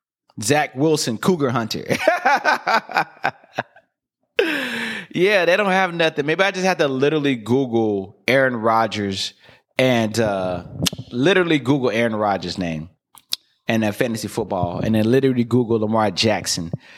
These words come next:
which I thought just off the cuff, Lamar Jackson five. I thought that'd be good.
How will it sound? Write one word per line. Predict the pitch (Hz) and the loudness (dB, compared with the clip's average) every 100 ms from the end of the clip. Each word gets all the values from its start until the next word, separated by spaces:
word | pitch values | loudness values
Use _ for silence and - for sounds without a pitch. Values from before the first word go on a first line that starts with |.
| - | -6
which | - 208 | -2 0
I | 226 | 2
thought | 220 196 | 2 0
just | 180 - - | 0 -2 0
off | 190 196 | 0 0
the | |
cuff, | 156 208 208 | -2 0 0
Lamar | 151 160 175 185 | 2 0 2 2
Jackson | 160 180 180 - 156 | 2 0 0 0 -2
five. | 139 170 160 117 80 80 - _ _ _ _ _ _ _ _ - | 0 0 0 0 -4 -12 -18 _ _ _ _ _ _ _ _ -4
I | - | -4
thought | 156 139 | 0 0
that'd | 143 135 | 0 0
be | 113 | -4
good. | 98 104 104 | 0 0 -2